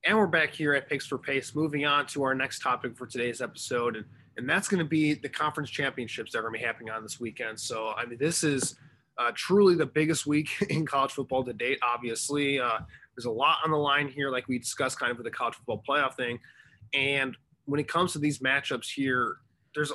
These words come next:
there's a lot of great football games that I think are gonna be played this weekend. It's gonna be a lot of fun to watch. So first, uh, on Friday, you have U S C and Oregon. They're playing in the Pac-ten championship.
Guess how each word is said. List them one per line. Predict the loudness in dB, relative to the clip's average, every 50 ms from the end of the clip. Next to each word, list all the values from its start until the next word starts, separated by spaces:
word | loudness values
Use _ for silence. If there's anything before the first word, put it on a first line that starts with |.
| -2
there's | 2 2 4 4
a | 4
lot | 2 4 4 4 2
of | 2 0 -2
great | 0 -2 -2 -2 -4
football | -6 -8 -6 -4 -4 -4 -4
games | -4 -6 -6 -6 -4
that | -6 -6
I |
think | -6 -8 -8 -8
are | -8 -8
gonna | -8 -8
be | -10 -12
played | _ -8 -8 -6 -6 -6
this | -8 -10 -10 -8
weekend. | -6 -6 -6 -6 -8 -10
It's | -10 -8
gonna | -6 -6 -4
be | -2
a | -2 -2
lot | 0 -2 -2
of | -2
fun | -4 -8 -6 -6 -6
to | -6
watch. | -6 -6 -6 -8 -8 -8 -6
So | -6 -6 -6 -4
first, | 2 4 4 4 2 -2 -10 _ _ -20 -20 _ _ _ _ -4
uh, | -2 0 2 2 2 2 0 -2 _ _ _ _ _ -8 -2 0
on | 0 0 0 -2
Friday, | -8 -10 -2 2 4 4 6 4 4 2
you | 0 0 -2 -2
have | -2 -2 -2 -2 -4 -6 -4
U | 0 2 2
S | 2 2 0
C | -2 0 -2
and | -2 -2 -4
Oregon. | -4 -4 -2 -2 -4 -4
They're | -4 -6
playing | -6 -6 -4 -4 -2 -2 -2 -4 -8 _ _ _ _ -10
in | -8 -8
the | -8 -8 -4 -2
Pac-ten | -2 -2 -2 -6 -10 -6 -6 -6 -6
championship. | -6 -6 -6 -6 -6 -6 -8 -10 -8 -6 -4 -4 -4